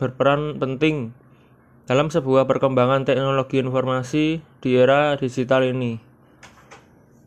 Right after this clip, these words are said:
Multimedia juga digunakan sebagai alat dalam memproduksi sebuah berita yang akan diinformasikan kepada khalayak umum. Sebenarnya,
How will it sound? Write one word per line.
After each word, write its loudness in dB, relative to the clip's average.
Multimedia 4
juga 2
digunakan 0
sebagai 2
alat 2
dalam 4
memproduksi 2
sebuah 2
berita 0
yang 2
akan 0
diinformasikan 2
kepada 0
khalayak 2
umum. -2
Sebenarnya, 4